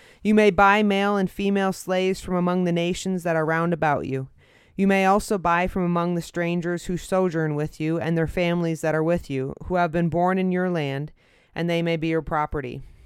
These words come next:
You may bequeath them to your sons after you, to inherit as a possession forever. You may make slaves of them. But over your brethren, the people of Israel, you shall not rule, one over another with harshness.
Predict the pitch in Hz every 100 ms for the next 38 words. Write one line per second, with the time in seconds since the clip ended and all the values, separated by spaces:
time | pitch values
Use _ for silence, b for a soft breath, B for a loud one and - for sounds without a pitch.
0 | b b - 180 185 180 185 - 208 214
1 | - 190 190 - 170 165 - 175 175 165
2 | 156 - 156 135 139 b b b b -
3 | 208 202 190 196 208 202 175 160 190 190
4 | 180 - 185 180 196 170 139 131 135 -
5 | 165 170 160 165 165 - - 165 160 143
6 | 143 139 131 135 - b b b - 185
7 | 185 190 190 196 180 175 185 185 185 196
8 | 180 - 214 220 202 170 185 175 185 180
9 | 180 180 180 - 165 170 180 - 151 143
10 | 139 143 - 160 196 220 220 208 208 196
11 | 160 156 160 160 - 143 139 - 135 135
12 | -